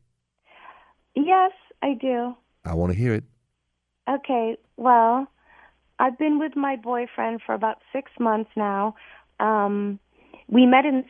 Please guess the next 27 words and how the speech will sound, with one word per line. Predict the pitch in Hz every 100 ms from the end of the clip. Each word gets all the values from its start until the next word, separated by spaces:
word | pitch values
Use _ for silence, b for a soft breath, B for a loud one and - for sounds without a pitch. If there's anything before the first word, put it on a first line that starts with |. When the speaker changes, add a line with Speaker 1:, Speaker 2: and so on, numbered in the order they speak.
| -
Speaker 1:
school. | 269 285 226
We | 233 233
were | 226
taking | - 240 - 233
the | 214 -
same | 220
class | 214 - 196 214 -
together. | - 269 285 311 349 359 B
Speaker 2:
Mm-hmm. | 104 120 156 175
Speaker 1:
And | 220 226 220 214 220 220 - _
we | 208 226 -
started, | 277 262 247 196
you | - 233
know, | 202 -
sitting | 240 240
next | 226 233
to | 240
each | 233
other | 240 240 233
in | 226
class, | - 226 220 214 220 -
and | 214 214
we | 214
kind | - 294
of | 277
had | 240 233
the | 220